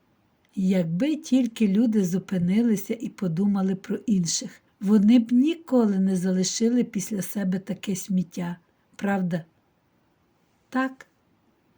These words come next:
відповів Том, почуваючись дуже ніяково. "Знаєте", сказав чоловік, "це чудовий парк,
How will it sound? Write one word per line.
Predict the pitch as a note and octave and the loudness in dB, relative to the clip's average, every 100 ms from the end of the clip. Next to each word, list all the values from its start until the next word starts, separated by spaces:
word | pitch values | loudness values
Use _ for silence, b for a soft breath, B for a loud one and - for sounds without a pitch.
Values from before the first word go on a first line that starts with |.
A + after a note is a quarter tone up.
| _ _ _ _ | _ _ _ _
відповів | B3 F#3 - F#3 E3+ F3+ | -4 -4 -4 -4 -2 -4
Том, | - F#3 E3+ D#3+ _ _ _ _ | -4 -4 -4 -6 _ _ _ _
почуваючись | G#3 F#3+ G3 F#3 F#3+ F#3+ F#3 G#3+ - - - | -4 -2 -2 0 0 0 0 -2 -4 -10 -12
дуже | F#3+ G3+ F#3 F#3+ | -2 0 2 4
ніяково. | F3+ F#3+ F3+ E3 - F3 E3+ D#3+ _ _ _ _ _ _ _ _ _ _ _ _ _ _ | 4 4 4 0 -6 -6 -6 -10 _ _ _ _ _ _ _ _ _ _ _ _ _ _
"Знаєте", | E3+ F3+ G#3 B3 C4 A#3 - E3+ - _ _ _ _ _ _ _ _ | -4 0 2 2 0 -2 -8 -10 -12 _ _ _ _ _ _ _ _
сказав | - - G#3+ F3+ F3 - | -16 -4 0 0 -2 -2
чоловік, | - F#3+ G#3 F3+ E3+ - _ _ _ _ _ _ _ _ _ _ | -2 2 2 2 -2 -6 _ _ _ _ _ _ _ _ _ _
"це | - G#3+ | -2 -2
чудовий | G#3+ B3 A3+ A3 G#3 F3 F3 | 0 2 4 4 2 2 -2
парк, | - F3+ E3+ - - | -4 -6 -6 -10 -20